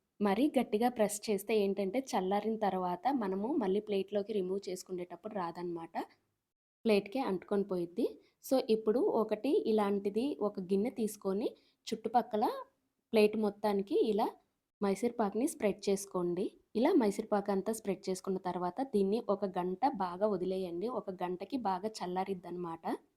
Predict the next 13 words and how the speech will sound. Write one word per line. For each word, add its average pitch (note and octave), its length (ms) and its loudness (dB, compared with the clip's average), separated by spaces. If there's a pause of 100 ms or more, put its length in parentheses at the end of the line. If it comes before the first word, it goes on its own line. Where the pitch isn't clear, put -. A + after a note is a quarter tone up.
(360)
So, A#3 60 2
ఒకసారి G#3+ 460 2
చేయి A3 220 4
పెట్టి A3+ 220 2
చెక్ G#3+ 260 -2
చేయండి. G#3 340 2
వేడిగా G#3 460 4
ఉన్నప్పుడు, G#3 480 0
గోరువెచ్చగా G3+ 600 0
ఉన్నప్పుడైతే F#3+ 560 -4
అస్సలు G#3+ 400 0 (380)
రిమూవ్ G#3+ 240 6
చేయకండి, G3+ 500 2